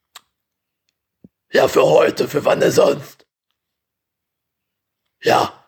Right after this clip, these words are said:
äh, Giselle. Dann sollte Steffi mitkommen. Ja,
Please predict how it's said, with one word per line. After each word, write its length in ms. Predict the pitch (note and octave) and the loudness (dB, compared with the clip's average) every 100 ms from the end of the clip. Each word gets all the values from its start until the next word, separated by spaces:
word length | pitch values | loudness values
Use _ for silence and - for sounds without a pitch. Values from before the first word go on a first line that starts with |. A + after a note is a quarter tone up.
| - | -6
äh, 180 | - - | 0 0
Giselle. 720 | B2 D#3 - - F#3 - - _ _ _ _ _ _ _ _ | 2 0 2 2 4 2 -2 _ _ _ _ _ _ _ _
Dann 220 | - B2+ | 0 2
sollte 320 | - - - | 2 0 -2
Steffi 520 | B2+ - - - - | -2 0 0 0 -4
mitkommen. 840 | A2 - - - - - - - - _ _ _ _ _ _ _ _ _ _ _ _ _ _ _ _ _ | 0 -2 -2 0 0 0 -2 -4 -14 _ _ _ _ _ _ _ _ _ _ _ _ _ _ _ _ _
Ja, 340 | - - - | 0 2 0